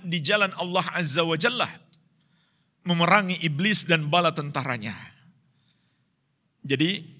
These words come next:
ini kaidah penting yang harus kita pahami.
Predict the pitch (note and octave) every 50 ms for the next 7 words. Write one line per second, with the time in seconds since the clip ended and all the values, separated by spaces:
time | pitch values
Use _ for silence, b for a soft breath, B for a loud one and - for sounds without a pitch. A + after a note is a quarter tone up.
0 | - - _ _ _ _ _ - - C#3+ D3 E3 E3 D#3+ E3+ C3 C#3 C#3+ C#3+ C3
1 | - - C#3 C#3 B2 D#3+ E3 E3+ F3 F3 F3 - E3+ C#3+ C#3+ C#3 C#3 D#3 D3 C#3+
2 | - - - C3 C3+ B2+ - B2+ B2+ B2+ A2+ A2 F#2